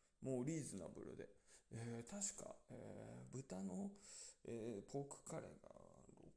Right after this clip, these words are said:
百円か七百円ぐらいの間。うん。だから、あの、最高に高くてエビ飯の千円ぐらいで、本当にね、なんか気軽に、あの、行けるんで。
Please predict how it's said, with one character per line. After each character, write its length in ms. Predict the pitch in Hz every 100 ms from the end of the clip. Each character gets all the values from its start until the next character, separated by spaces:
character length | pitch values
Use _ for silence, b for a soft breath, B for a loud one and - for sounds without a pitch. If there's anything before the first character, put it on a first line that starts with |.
| - -
百 280 | 233 240 226
円 60 |
か 100 | -
七 300 | 120 127 175
百 200 | 180 -
円 120 | 160
ぐ 80 | -
ら 80 | -
い 60 | -
の 80 | - - -
間。 100 | - 196 - - b b b -
う 40 | 123
ん。 200 | 107 - -
だ 80 | -
か 80 | 185
ら、 80 | 175
あ 20 | -
の、 80 | 196
最 180 | - 285 311 -
高 240 | 294 294
に 160 | 285 277
高 240 | 277 240
く 120 | - -
て 100 | - 139
エ 60 |
ビ 160 | 156 202
飯 280 | 202 196 185
の 120 | 190
千 180 | - 180 -
円 140 | - -
ぐ 60 |
ら 100 | -
い 60 | -
で、 160 | - - - b b b b -
本 140 | 254 262
当 140 | 262
に 160 | 233 240
ね、 140 | 233
な 100 | -
ん 40 | -
か 100 | -
気 160 | - 131
軽 140 | 147 143 131
に、 240 | 135 123 -
あ 100 | 127
の、 140 | 127
行 100 | 123
け 100 | -
る 140 | 120 113
ん 120 | -
で。 120 | -